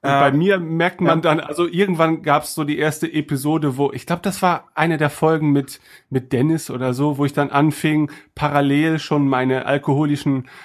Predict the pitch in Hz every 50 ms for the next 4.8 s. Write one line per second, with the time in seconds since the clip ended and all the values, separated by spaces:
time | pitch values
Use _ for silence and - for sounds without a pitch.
0 | - _ - 135 - - 160 170 185 180 - 143 131 123 123 120 120 117 135 127
1 | 120 123 123 135 135 - - - 123 - - - 143 135 135 135 - 143 135 120
2 | 120 123 123 131 165 180 175 - - 139 139 139 139 135 143 151 170 165 - 170
3 | 160 147 143 143 143 139 - 147 151 151 151 139 147 139 139 131 131 139 - -
4 | 147 - - 143 127 - - - 143 139 135 123 - - -